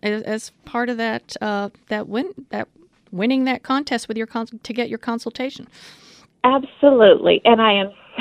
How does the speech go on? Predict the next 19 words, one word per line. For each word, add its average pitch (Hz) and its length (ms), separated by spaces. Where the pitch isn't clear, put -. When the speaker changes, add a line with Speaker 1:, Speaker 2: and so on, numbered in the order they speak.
Speaker 2:
so 269 100
<laughs> 262 60
excited, 185 600
uh, 180 300
about 208 380
this. 185 240
You 294 100
know, 247 380
gardening 349 380
in 330 80
the 311 80
desert 277 480
is 220 120
different 269 440
than 190 160
just 196 180
about 175 220
anywhere 220 400
else 214 160